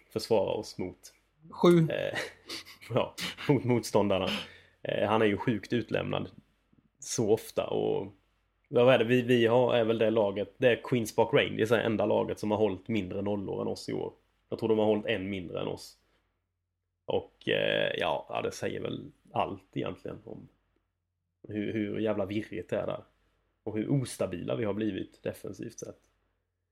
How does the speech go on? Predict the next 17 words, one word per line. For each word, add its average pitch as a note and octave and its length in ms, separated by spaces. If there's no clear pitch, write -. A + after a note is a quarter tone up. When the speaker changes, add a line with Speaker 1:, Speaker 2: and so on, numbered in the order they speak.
Speaker 2:
Men F#3 160
hur, G3 180
hur G3+ 160
ser F#3 280
ni D#3+ 80
på G3 100
försvarsspelet G#3 580
då? C#3+ 140
Överlag? E3+ 520
Alltså, D#3+ 260
det, D#3+ 180
vi, E3 200
vi D#3+ 120
har E3 60
ju E3 60
släppt F3+ 240
in E3 320